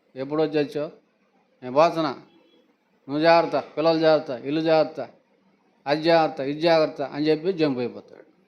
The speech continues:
అది మంచి పద్ధతి కాదు,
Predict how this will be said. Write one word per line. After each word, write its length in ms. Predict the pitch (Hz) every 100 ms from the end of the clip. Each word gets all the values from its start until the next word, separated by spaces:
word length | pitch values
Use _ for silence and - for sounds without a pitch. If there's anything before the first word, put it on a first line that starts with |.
| _ _ _ _ _ _ _ _ _ _ _ _ _ _ _ _ _ _ -
అది 220 | 262 285 208
మంచి 280 | 220 202 185
పద్ధతి 380 | 180 175 165 156
కాదు, 340 | 127 104 98